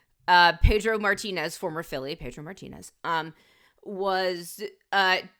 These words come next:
he does every night, "Who should be Pedro's daddy?" where he picks out the person who should be, you know, the, the best performance of the game. And it was, like, Ranger Suarez, um, uh,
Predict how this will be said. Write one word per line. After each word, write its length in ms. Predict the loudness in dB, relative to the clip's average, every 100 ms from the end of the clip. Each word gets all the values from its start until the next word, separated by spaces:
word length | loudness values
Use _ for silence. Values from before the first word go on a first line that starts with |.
| _ -14
he 180 | -10
does 320 | 0 0 0 -2
every 220 | 0 2
night, 160 | 2
"Who 180 | 2 -6
should 240 | -6 -8 -6
be 120 | 0
Pedro's 520 | 2 2 0 -4 -4
daddy?" 340 | 2 2 0
where 140 | -6 -8
he 60 |
picks 260 | -6 -8 -4
out 160 | -6 -6
the 60 |
person 400 | -6 -4 -4 -8
who 100 | -8
should 160 | -10 -12
be, 380 | -10 -10 -12 _ _ -6
you 120 | -4
know, 60 |
the, 180 | -2 -4 -4
the 120 | -2
best 260 | 0 -2
performance 460 | -8 -8 -6 -8 -10
of 80 | -12
the 60 |
game. 260 | -6 -6 -6 -12 -20 _
And 80 | -4
it 160 | -4 -2
was, 400 | 0 2 2 -2
like, 160 | -4
Ranger 300 | 0 -2 -2
Suarez, 1120 | -8 -8 -2 2 2 2 0 -2 -4 -10 -16 -20 _
um, 640 | -2 2 2 0 -4 -10 -16 _ _ _ _ _ _ -20 _ _ _ _ -4
uh, 180 | -4